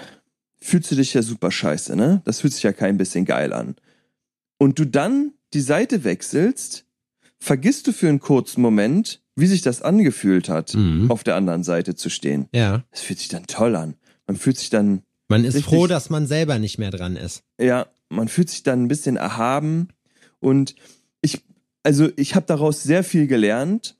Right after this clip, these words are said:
Speaker 1: weil ich ja selber auch in dieser Mobbing-Rolle war und kann ganz viele Sachen nicht mehr verstehen. Zum Beispiel, dass man nicht aufhören kann,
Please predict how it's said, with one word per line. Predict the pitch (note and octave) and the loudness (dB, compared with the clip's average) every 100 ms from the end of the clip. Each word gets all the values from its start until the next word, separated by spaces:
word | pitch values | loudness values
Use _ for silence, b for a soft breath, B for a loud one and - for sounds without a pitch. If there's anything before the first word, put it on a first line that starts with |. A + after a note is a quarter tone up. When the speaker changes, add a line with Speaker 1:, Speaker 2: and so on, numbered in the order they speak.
| _ - | _ -14
Speaker 1:
weil | A2 C3+ C3+ | -2 0 0
ich | C3 | 0
ja | A#2 | 0
selber | A2 B2 C#3+ B2 | 2 0 0 -2
auch | B2+ | 0
in | A#2+ B2 | 0 2
dieser | A#2+ A2 | 2 4
Mobbing-Rolle | A2 B2 C#3 C3 A2+ A2+ G#2+ F#2 | 4 2 0 0 0 2 2 0
war | E2+ F#2 E3+ G#3+ _ _ _ _ _ | -2 0 -2 -4 _ _ _ _ _
und | - C3+ C3+ | 2 2 2
kann | - C#3+ D#3 | -2 0 2
ganz | C#3+ C#3 E3 | 2 0 -2
viele | - E3+ D3 | -2 -2 0
Sachen | C3+ C#3+ D3 | 0 0 2
nicht | D3+ - | 2 2
mehr | C3+ | -2
verstehen. | - G2+ - A2+ E2+ C#2 b b b - | 0 -4 0 0 0 -4 b b b -2
Zum | C#3+ | 2
Beispiel, | C3 C3 E3 - E3 E3 D#3+ E3 - _ _ - | 2 2 0 0 2 4 4 0 -4 _ _ 0
dass | C#3 D3+ | 0 0
man | D#3 D3 | 0 2
nicht | D3+ D3 - | 2 0 0
aufhören | D3+ F3+ F3+ D#3 D#3 | -2 0 0 0 -2
kann, | - D3 D3 D3+ | 0 0 2 0